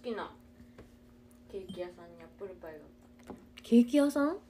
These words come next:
Speaker 1: うん。
Speaker 2: あれ、私も知ってるケーキ屋さん？
Speaker 1: 絶対知ってる。あっ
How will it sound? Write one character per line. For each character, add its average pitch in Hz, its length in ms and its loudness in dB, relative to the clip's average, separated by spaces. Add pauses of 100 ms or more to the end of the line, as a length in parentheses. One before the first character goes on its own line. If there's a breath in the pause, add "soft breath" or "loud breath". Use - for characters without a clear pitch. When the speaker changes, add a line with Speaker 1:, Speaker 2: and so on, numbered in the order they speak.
(260)
Speaker 1:
う 233 60 2
ん。 - 20 6
Speaker 2:
あ - 40 6
れ、 - 20 4
私 233 240 2
も 240 100 8
知 240 60 0
っ - 40 -12
て 240 140 0
る 233 120 4
ケ 233 120 0
ー 220 40 0
キ 240 140 -2
屋 233 80 0
さ 233 100 -2
ん？ 254 140 0 (140)
Speaker 1:
絶 196 180 -10
対 190 180 -12
知 - 280 -18
っ - 20 -10
て 170 60 -8
る。 165 80 -14 (3750)
あ - 40 -18
っ - 40 -20